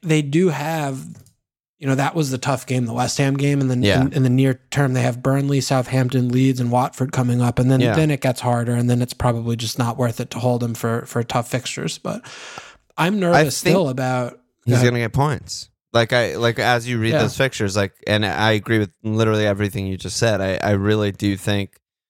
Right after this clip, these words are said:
Speaker 2: they keep playing the system. He keeps being in these positions at Burnley, home Southampton, at Leeds, home Watford. Like, I think points are coming. And so
Speaker 1: Yeah.
Speaker 2: I think you can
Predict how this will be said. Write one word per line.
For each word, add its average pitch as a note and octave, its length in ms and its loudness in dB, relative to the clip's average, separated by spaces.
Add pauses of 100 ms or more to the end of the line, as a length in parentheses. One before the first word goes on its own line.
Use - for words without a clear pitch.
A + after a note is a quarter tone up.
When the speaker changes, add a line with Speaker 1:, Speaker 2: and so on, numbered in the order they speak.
(160)
Speaker 2:
they G#2 80 -2
keep A#2+ 240 -2
playing A#2 220 0
the A2 80 -2
system. G#2 500 -4
He G2 100 -8
keeps G2+ 300 -10
being G#2+ 220 0
in G#2 100 0
these G2+ 160 -2
positions G2 880 -4 (600)
at G#2+ 200 0
Burnley, G#2+ 300 -2
home G#2+ 200 0
Southampton, G#2 560 -2
at G#2 220 0
Leeds, G#2 240 -2
home G#2 180 -2
Watford. G#2 460 0
Like, G2+ 160 -2
I G2 80 -2
think A2+ 320 -2 (160)
points G#2 320 -2
are - 40 -12
coming. - 360 -6 (560)
And G2 180 2
so D3 100 4
Speaker 1:
Yeah. G#2 100 4
Speaker 2:
I G#2 60 0
think G#2+ 360 -4
you A2 120 -2
can G#2 360 -4